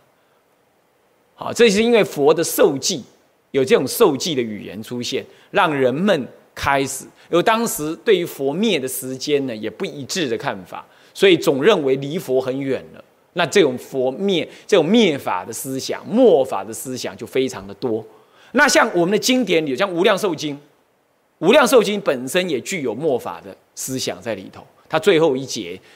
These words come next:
里头也就提到了将，将来法末之时、法灭之时啊，独留此经啊，众经都衰-，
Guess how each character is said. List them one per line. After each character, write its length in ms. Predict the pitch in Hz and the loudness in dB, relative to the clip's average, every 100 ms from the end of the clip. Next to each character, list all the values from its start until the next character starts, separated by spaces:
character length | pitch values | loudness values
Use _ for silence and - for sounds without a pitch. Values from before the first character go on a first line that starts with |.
| _ | _
里 140 | 117 | -12
头 220 | 110 101 107 | -10 -8 -4
也 60 | |
就 80 | 127 | -4
提 180 | 127 117 | -4 0
到 220 | 131 117 | 2 2
了 120 | 107 113 - - | 2 -4 -10 -4
将， 340 | 147 135 147 - - | -2 0 -4 -12 -4
将 240 | - 156 | 0 2
来 140 | 135 123 | 2 2
法 260 | 131 110 | 2 0
末 240 | 113 165 139 | 0 0 -2
之 220 | 135 139 | -4 -8
时、 320 | - 110 117 | -8 -10 -6
法 180 | 117 104 | -4 -2
灭 180 | 139 139 | -2 -4
之 240 | 127 135 | -4 -6
时 320 | 127 - 110 120 | -8 -10 -6 0
啊， 180 | 117 117 | 0 0
独 240 | 131 139 | -4 -2
留 160 | 135 131 | -2 -2
此 240 | - 104 | -6 -12
经 340 | 95 135 131 | -6 -4 -2
啊， 360 | 131 120 117 120 | 0 2 2 0
众 240 | 143 135 | 0 -2
经 200 | 120 131 | -4 -4
都 160 | 131 131 | 0 0
衰-， 240 | 131 143 | 0 0